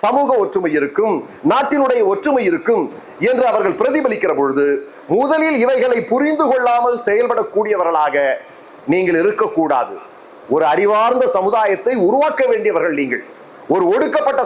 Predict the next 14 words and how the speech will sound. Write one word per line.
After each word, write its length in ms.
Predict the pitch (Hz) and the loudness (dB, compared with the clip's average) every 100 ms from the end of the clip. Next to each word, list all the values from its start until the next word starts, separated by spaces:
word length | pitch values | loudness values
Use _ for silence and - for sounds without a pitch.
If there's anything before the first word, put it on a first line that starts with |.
| 220 | 0
சமுதாயத்திற்கு 680 | 247 262 240 220 220 247 254 | 0 2 2 0 -2 -2 0
சிறப்பான 420 | 233 269 - 294 302 226 | 0 0 0 0 2 2
வழிகாட்டக்கூடியவர்கள் 960 | 285 285 302 285 285 262 247 240 220 185 | 2 2 0 0 -2 0 0 0 0 0
நீங்கள். 280 | 214 170 113 - - - - - - - | 0 -2 -6 -12 -20 -20 -20 -20 -6 -4
அப்படிப்பட்ட 480 | - 220 214 185 170 147 | -2 -2 -2 -2 0 0
நீங்கள் 280 | 220 240 180 123 - 131 196 | 2 0 -2 -4 -4 -2 0
இன்றைக்கு 340 | 247 254 254 220 | 0 0 0 -2
செய்து 180 | 233 254 | 0 0
கொண்டிருக்கிற 440 | 226 233 208 202 180 180 | 0 0 0 -2 0 0
த-, 260 | 165 147 - - - - 120 131 | 2 0 -2 -10 -18 -6 0 2
நிலை 180 | 247 269 214 | 2 2 2
என்னவென்று 320 | 196 165 156 | 0 0 -2
சொன்னால், 200 | 226 254 | -2 0
தவறு 200 | 233 254 | 2 2